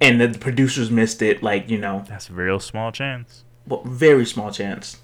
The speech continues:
Speaker 2: Yeah.
Speaker 1: And then even that whole thing was a
Speaker 2: Very
Speaker 1: mess
Speaker 2: small chance.
Speaker 1: because clearly Lydia still wanted to be with him. And I'm assuming Uche
Speaker 2: Yeah.
Speaker 1: didn't want to be with her.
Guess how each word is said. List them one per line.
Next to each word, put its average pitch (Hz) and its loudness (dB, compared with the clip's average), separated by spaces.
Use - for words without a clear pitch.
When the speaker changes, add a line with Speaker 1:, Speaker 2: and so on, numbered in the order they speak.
Speaker 2:
Yeah. 95 -4
Speaker 1:
And 160 2
then 180 10
even 196 4
that 175 -2
whole 147 4
thing 117 2
was 110 2
a 113 0
Speaker 2:
Very 113 0
Speaker 1:
mess 117 -2
Speaker 2:
small - -14
chance. 85 -14
Speaker 1:
because 135 2
clearly 202 4
Lydia 120 4
still 143 6
wanted 127 2
to 110 -2
be 143 -2
with 110 4
him. 107 -6
And - 0
I'm 135 2
assuming 127 2
Uche 107 0
Speaker 2:
Yeah. 120 4
Speaker 1:
didn't 113 2
want 110 2
to 104 -2
be 113 0
with 104 -6
her. 107 -4